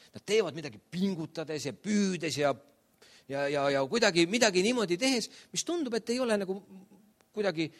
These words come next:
kuidagi selle inimese, o-, sellele inimesele tavapärane ja omane. Ja see tundub võlts. Nüüd,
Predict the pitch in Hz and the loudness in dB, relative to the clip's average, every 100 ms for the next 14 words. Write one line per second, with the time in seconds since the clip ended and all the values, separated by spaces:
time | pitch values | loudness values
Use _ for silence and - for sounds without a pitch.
0 | _ - - 196 165 156 165 185 233 170 | _ -12 -2 -2 -2 -4 -4 -2 0 0
1 | 143 143 139 139 139 202 185 151 160 160 | -2 -2 0 0 2 2 2 -2 -4 -2
2 | 170 214 156 127 127 127 165 139 120 113 | -2 -2 -2 -4 -4 0 2 4 2 -2
3 | 107 107 110 69 - _ _ _ _ - | -4 -4 -4 -6 -14 _ _ _ _ -20
4 | - - 214 254 311 285 330 285 - - | -20 -6 -4 0 0 0 2 2 2 -2
5 | - _ _ _ _ _ _ _ _ _ | -4 _ _ _ _ _ _ _ _ _
6 | _ _ _ _ _ - 113 - | _ _ _ _ _ -16 -16 -16